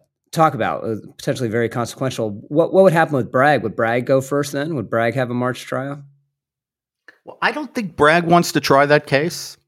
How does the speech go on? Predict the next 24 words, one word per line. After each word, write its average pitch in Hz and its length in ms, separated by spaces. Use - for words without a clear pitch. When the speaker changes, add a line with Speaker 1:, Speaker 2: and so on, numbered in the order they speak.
Speaker 2:
I, 139 180
I 156 120
think 240 200
it 240 60
would 165 100
be 160 120
more 156 200
likely 151 380
that 127 240
the 120 120
Atlanta 127 420
case - 520
would 107 160
try 117 200
to 131 80
get 110 140
Speaker 1:
Mm-hmm. 107 80
Speaker 2:
it 107 60
together 104 360
and 104 80
go 107 160
to 101 80
trial 101 400
than, 98 280